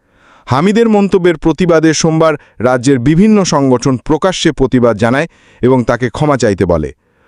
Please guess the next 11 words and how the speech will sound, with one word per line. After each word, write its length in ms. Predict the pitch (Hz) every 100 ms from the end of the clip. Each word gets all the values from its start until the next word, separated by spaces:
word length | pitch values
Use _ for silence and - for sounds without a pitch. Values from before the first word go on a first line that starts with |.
| _ -
অসম 340 | 127 139 190
আন্দোলন, 460 | 165 151 147 147 131 - -
উনিশশো 320 | 117 127 -
ঊনআশি 460 | 127 131 139 139 143
পঁচাশির 420 | 123 123 117 127
নেতৃত্ব 500 | 113 120 127 117 127
দানকারী 480 | 120 117 113 120 117 _ _
ছাত্র 460 | - 131 - 175 185 - _
অসম 360 | - 127 - 196
ছাত্র 340 | 170 156 151
সংগঠন 460 | 143 139 131 131 139